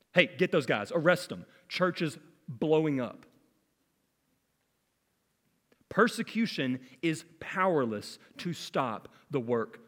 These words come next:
of God. These Jewish leaders couldn't stop the gospel from reaching and saving souls. Listen, it's going to be hard and it's going to hurt. You will receive physical pain.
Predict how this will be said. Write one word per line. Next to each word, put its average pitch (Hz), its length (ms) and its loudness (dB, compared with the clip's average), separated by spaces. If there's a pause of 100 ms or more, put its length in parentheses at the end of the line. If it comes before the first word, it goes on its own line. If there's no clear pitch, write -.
of 113 200 -10
God. 104 360 -8 (1500)
These 196 280 4
Jewish 233 400 4
leaders 202 300 4
couldn't 254 320 4
stop 226 440 4
the 214 80 6
gospel 175 720 2 (140)
from 180 260 4
reaching 214 420 4
and 185 140 2
saving 165 440 0
souls. 156 680 -4 (520)
Listen, 175 360 4
it's 175 200 0
going 233 340 6
to 233 60 4
be 233 120 2
hard 233 340 4
and 190 120 0
it's 233 160 -2
going 196 300 4
to 190 100 0
hurt. 220 420 -6 (1120)
You 202 200 4
will 277 140 6
receive 247 400 4
physical 269 500 2
pain. 117 480 -4